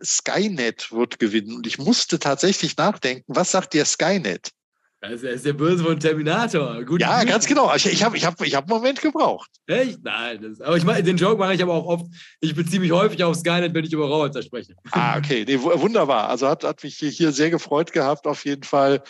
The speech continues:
Speaker 1: Äh, genau, ich musste auch nachdenken. Insofern Filmtipp: ich sage einfach mal Terminator zwei, das, äh, sollte da auch aufgehen. Jo, ähm,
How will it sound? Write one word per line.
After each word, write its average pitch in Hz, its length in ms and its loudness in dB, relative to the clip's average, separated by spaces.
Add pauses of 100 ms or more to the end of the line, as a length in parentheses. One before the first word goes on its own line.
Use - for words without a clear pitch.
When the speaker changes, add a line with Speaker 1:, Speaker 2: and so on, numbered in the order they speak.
(300)
Speaker 1:
Äh, 123 460 2
genau, 123 220 0
ich 113 120 -6
musste - 220 -6
auch - 140 -12
nachdenken. 127 600 -6
Insofern 127 400 0
Filmtipp: 165 560 2 (300)
ich 127 100 -4
sage 131 200 2
einfach 123 160 0
mal 120 200 0 (460)
Terminator 123 580 0
zwei, 117 540 -2 (340)
das, - 540 -4
äh, 107 400 0 (160)
sollte 127 840 2
da 127 300 0
auch - 500 -2
aufgehen. 117 720 -2 (560)
Jo, 107 840 2
ähm, 185 720 0